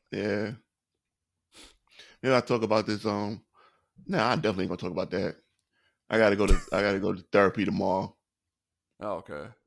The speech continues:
Speaker 1: They finally, they finally caught up with me for this,
Speaker 2: What,
Speaker 1: um,
Speaker 2: like, physical therapy, mental therapy?
Speaker 1: mental therapy.
Speaker 2: Oh, okay.
Speaker 1: They think I need to talk to someone 'cause I got a transplant.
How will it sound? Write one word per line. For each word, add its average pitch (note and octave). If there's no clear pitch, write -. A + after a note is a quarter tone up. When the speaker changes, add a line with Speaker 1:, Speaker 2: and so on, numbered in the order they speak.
Speaker 1:
They A#2+
finally, G2
they -
finally G#2+
caught G#2+
up F#2+
with F#2+
me G2
for D3
this, D#3+
Speaker 2:
What, C3
Speaker 1:
um, -
Speaker 2:
like, A2
physical D#3+
therapy, F3+
mental D#3
therapy? E3+
Speaker 1:
mental A2+
therapy. G2+
Speaker 2:
Oh, D#2
okay. F#2+
Speaker 1:
They A#2
think A2
I G#2+
need G#2+
to G2
talk A2+
to G#2+
someone G2
'cause F#2+
I G#2+
got F#2
a F#2
transplant. F#2+